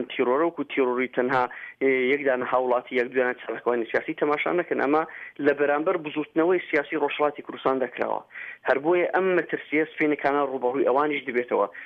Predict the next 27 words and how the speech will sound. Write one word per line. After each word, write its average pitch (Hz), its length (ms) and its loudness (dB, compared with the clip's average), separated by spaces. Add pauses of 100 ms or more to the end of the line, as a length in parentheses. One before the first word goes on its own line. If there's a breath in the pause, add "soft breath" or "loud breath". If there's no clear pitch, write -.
(320 loud breath)
بۆیە 165 300 4 (260)
لەم 180 140 2 (180)
قۆناغەدا 156 500 2
گرینگە 160 380 2
کە 135 80 -6 (100)
هەموو 202 320 0
لایەک 120 320 -2 (720 loud breath)
و 139 40 4 (240)
تەنانەت 156 420 2
پارتە 147 240 0
ئۆپۆزیسیۆنەکانی 139 880 -2
دەسەڵاتی 139 460 0
باشووری 127 360 -4
کوردستانەوە، 113 540 0 (580 loud breath)
هەم 160 120 4 (140)
لە 175 80 -2 (100)
یەکگرتووە 147 460 -2
بگرە، 131 280 2
لە 120 140 0
کۆمەڵەوە 147 500 2
بگرە، 135 220 2 (100)
لە 123 140 4
گۆڕانەوە 143 540 2
بگرە، 127 240 0 (460 loud breath)
لە، 135 60 6 (200)
لە 139 140 4
لایەن 135 220 0